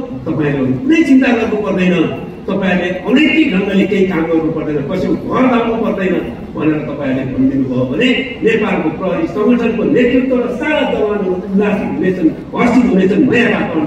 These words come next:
बन्नेछन्। तपाईँहरूसँग मैले गुहार गरेँ, सहयोग यति त तपाईँहरू। त्यसो भयो भने हामी देश कुनै साथी, हामी कस्तो भइसक्यौँ भने भन्दै जाँदा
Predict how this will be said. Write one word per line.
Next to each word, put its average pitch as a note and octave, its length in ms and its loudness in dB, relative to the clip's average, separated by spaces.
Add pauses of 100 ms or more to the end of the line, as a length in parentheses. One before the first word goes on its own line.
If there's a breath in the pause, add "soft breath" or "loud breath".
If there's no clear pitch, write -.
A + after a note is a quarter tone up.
बन्नेछन्। C#3 360 -2
तपाईँहरूसँग C#3 760 -6
मैले B2+ 340 -2
गुहार C#3 280 0
गरेँ, B2 520 -6
सहयोग - 840 -2
यति G3 180 2
त E3 40 2
तपाईँहरू। B2+ 800 -2 (3500)
त्यसो F#3+ 220 2
भयो C#3 140 0
भने C3+ 220 0
हामी C3 240 0
देश C3 240 0
कुनै C3 220 -4
साथी, B2 320 -8 (520)
हामी C4 200 2
कस्तो C4 360 2
भइसक्यौँ G3+ 440 2
भने C3+ 160 -2 (1080)
भन्दै B3 420 2
जाँदा F#3 340 0